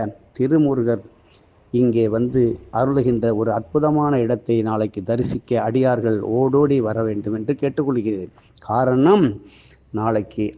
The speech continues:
ஆடி பதினெட்டாம் பெருக்கு, ஆடிப்பெருக்கு, வாழ்க்கையிலே பெருகி வர வேண்டும். வாழ்க்கையினுடைய, நமது வாழ்க்கையிலே ஒவ்வொன்றும் நமக்கு அதிகமாக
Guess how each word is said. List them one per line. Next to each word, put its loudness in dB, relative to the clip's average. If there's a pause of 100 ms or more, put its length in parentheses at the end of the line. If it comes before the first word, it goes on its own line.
ஆடி 0
பதினெட்டாம் -2
பெருக்கு, -4 (160)
ஆடிப்பெருக்கு, -2 (440)
வாழ்க்கையிலே 0 (100)
பெருகி 2 (220)
வர 0
வேண்டும். -2 (440)
வாழ்க்கையினுடைய, 0 (560)
நமது 2
வாழ்க்கையிலே 0 (120)
ஒவ்வொன்றும் 2
நமக்கு 0
அதிகமாக -2